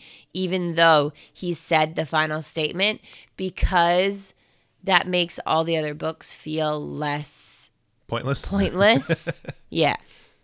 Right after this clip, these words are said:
Speaker 1: So it, it is an interesting perspective. I wonder, though, it makes me wonder, the progenitor seems like he's not a guy to go back on his word.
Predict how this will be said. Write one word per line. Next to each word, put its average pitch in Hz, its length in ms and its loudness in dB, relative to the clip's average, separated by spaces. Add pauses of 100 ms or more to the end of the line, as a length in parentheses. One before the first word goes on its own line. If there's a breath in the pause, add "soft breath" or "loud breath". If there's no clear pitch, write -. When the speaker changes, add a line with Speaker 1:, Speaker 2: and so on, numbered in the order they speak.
(120)
Speaker 1:
So 165 480 6
it, 185 160 4
it 196 260 0
is 196 180 2
an 202 120 -4
interesting 190 500 -6
perspective. 196 760 -2 (640 loud breath)
I 190 340 6
wonder, 180 680 -2
though, 160 540 2 (680 soft breath)
it 233 100 2
makes 247 360 -2
me 233 120 -4
wonder, 180 400 -2
the 165 100 -2
progenitor 175 580 -2
seems 165 420 -6
like 156 160 -6
he's 151 560 -6
not 143 320 -4
a 143 80 -2
guy 143 300 2
to 139 100 -4
go 143 160 -4
back 143 400 -4
on 143 160 -2
his 143 240 -8
word. 139 560 -2